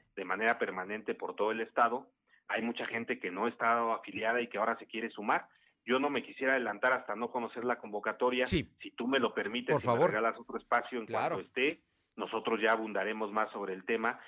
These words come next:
Speaker 1: Yo esperaría que a-, ahora mismo en este proceso paralelo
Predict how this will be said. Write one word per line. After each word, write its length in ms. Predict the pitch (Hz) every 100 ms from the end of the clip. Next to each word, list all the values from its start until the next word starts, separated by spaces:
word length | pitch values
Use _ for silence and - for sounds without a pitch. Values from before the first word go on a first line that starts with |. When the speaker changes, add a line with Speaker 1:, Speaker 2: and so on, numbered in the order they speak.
| - -
Speaker 1:
Yo 100 | 123
esperaría 520 | - 123 113 123 127
que 300 | 110 101 -
a-, 120 | 98 -
ahora 280 | 101 143
mismo 340 | 147 170 156 107
en 80 | 113
este 160 | -
proceso 460 | - 117 120 117 117
paralelo 560 | 113 113 120 120 147